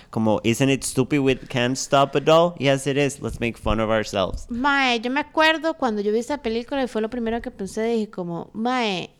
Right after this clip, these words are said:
Speaker 2: le están haciendo como un psychic a Chucky and it's gonna be blood y toda esa vara." And,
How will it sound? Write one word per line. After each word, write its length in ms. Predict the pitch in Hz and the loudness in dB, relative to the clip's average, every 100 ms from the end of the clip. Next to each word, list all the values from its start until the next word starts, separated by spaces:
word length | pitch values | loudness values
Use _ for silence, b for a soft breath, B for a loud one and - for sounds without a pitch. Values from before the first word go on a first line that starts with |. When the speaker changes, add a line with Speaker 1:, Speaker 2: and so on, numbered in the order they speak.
| _ _ _ _ _ - | _ _ _ _ _ -8
Speaker 2:
le 120 | 196 | -6
están 280 | 185 - 196 | -6 -8 -6
haciendo 380 | 208 220 233 240 | -6 -6 -6 -6
como 500 | 214 180 165 165 170 | -8 -6 -6 -6 -6
un 200 | 180 185 | -8 -10
psychic 580 | - 202 202 208 226 | -6 -4 -4 -8 -12
a 100 | 180 | -12
Chucky 640 | - - 196 196 220 220 214 | -12 -8 -8 -10 -10 -10 -10
and 120 | 165 | -12
it's 200 | 160 160 - | -12 -16 -12
gonna 200 | 170 170 | -10 -10
be 180 | 180 170 | -10 -10
blood 640 | 175 175 185 196 202 196 | -10 -4 -4 -2 -6 -8
y 60 | |
toda 180 | 175 170 | -10 -10
esa 180 | 165 185 | -10 -8
vara." 460 | 180 190 202 202 202 b b b b b b _ _ _ - - - - - | -6 -6 -6 -10 -14 b b b b b b _ _ _ -20 -20 -20 -20 -10
And, 300 | 208 196 | -6 -6